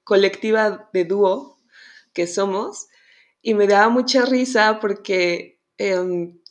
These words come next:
íbamos agarrando fuerza, íbamos agarrando, eh,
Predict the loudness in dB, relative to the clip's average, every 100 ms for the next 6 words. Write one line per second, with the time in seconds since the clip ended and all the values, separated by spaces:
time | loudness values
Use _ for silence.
0 | -4 0 2 2 0 -2 0 -2 -2 -4
1 | -4 -2 -2 -4 -10 -12 -16 -10 -8 -6
2 | -8 -6 -4 -4 -4 -4 -2 0 2 0
3 | -2 -8 -20 -20 -20 _ _ -10 -6 -4
4 | -6 -8 -10 -14 -18